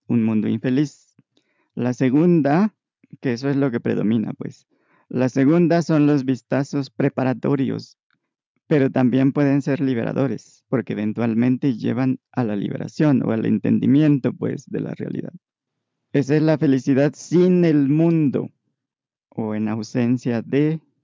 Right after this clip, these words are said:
percepciones, sensaciones, pensamientos. Pero está la tercera,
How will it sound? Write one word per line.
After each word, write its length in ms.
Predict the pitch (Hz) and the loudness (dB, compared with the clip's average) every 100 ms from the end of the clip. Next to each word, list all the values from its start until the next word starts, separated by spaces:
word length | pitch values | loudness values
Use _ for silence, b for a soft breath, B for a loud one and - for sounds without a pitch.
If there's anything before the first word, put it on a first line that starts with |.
| _ _ _ _ _ _ | _ _ _ _ _ _
percepciones, 800 | 135 101 110 - - 123 123 120 | -4 -4 -8 -6 -2 0 2 0
sensaciones, 720 | 113 107 110 - 120 117 113 | -4 -6 -8 -6 -2 -2 -2
pensamientos. 960 | - 104 - - - - - - - _ b b b _ | -6 -6 -6 -8 -8 -10 -14 -20 -20 _ b b b _
Pero 200 | - 123 | -2 0
está 200 | 113 - | 0 0
la 140 | 131 127 | 0 0
tercera, 680 | 135 147 - 143 139 120 | -2 -4 -4 -2 -2 -4